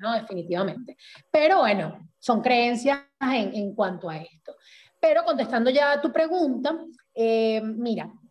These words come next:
no hay una edad específica para una lectura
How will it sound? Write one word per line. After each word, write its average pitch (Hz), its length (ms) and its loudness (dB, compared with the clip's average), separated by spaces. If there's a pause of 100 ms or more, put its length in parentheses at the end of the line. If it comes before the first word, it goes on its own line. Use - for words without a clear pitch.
no 277 260 2
hay 349 160 -4
una 370 200 0
edad 339 200 2 (520)
específica 339 1000 -2 (380)
para 233 260 0
una 262 220 -2
lectura 233 920 -6